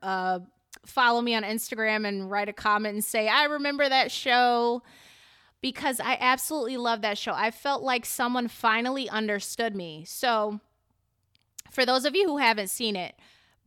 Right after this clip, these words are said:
Bridget was, they were twin sisters. But to me, I saw them, yes, as twin sisters, but I also saw it as one person who was split.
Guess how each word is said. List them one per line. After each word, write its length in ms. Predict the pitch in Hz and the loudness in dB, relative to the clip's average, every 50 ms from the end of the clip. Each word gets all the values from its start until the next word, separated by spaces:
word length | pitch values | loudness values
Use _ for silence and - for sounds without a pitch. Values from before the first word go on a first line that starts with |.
| _ - | _ 0
Bridget 500 | 233 247 277 302 285 311 339 330 - - | 2 2 2 2 0 -2 -2 -2 -2 0
was, 540 | 226 247 240 233 226 226 226 226 214 226 - | 2 2 4 4 6 4 4 2 0 -2 0
they 140 | 233 262 302 | 0 2 2
were 100 | 311 311 | 2 0
twin 300 | - - 311 277 262 262 | -2 -2 -2 -2 -2 -2
sisters. 760 | - - 233 214 - - 196 156 143 - 165 - - - - _ _ - | -4 -4 -6 -6 -6 -8 -10 -10 -12 -12 -14 -16 -16 -18 -18 _ _ -6
But 260 | 196 - 262 247 - | 2 4 4 4 2
to 140 | - - 254 | 0 -2 -2
me, 300 | 254 254 269 330 359 359 247 | -2 0 0 0 0 0 0
I 120 | 247 254 | 0 -2
saw 300 | 262 269 - 302 285 294 | -2 -2 -2 0 0 2
them, 240 | 294 311 320 302 277 | 2 2 2 2 2
yes, 380 | 240 220 220 226 262 - - - - | 0 2 0 0 0 -4 -8 -4 -2
as 220 | 240 226 - - | -2 -2 -2 -4
twin 240 | - - 240 226 226 | -4 -4 -2 -2 -2
sisters, 400 | - - 247 240 - 277 262 220 | -2 -2 -4 -4 -4 -6 -6 -4
but 100 | 208 226 | -2 -2
I 120 | 214 208 - | -2 -2 -2
also 340 | - 240 269 302 - 370 339 | 0 -2 -2 -2 -2 -6 -6
saw 380 | - - - - 262 254 254 | -6 -6 -4 0 2 2 2
it 60 | 247 240 | 2 2
as 220 | - 233 196 196 | 0 -4 -4 -4
one 260 | 190 196 214 226 240 | -4 -2 -2 -2 -2
person 400 | - - 247 240 240 - 240 233 | -2 0 0 0 0 -2 -4 -6
who 140 | 214 226 220 | -4 -6 -6
was 140 | 190 185 - | -8 -8 -10
split. 420 | - - - 202 180 143 104 - | -10 -10 -8 -8 -8 -8 -10 -16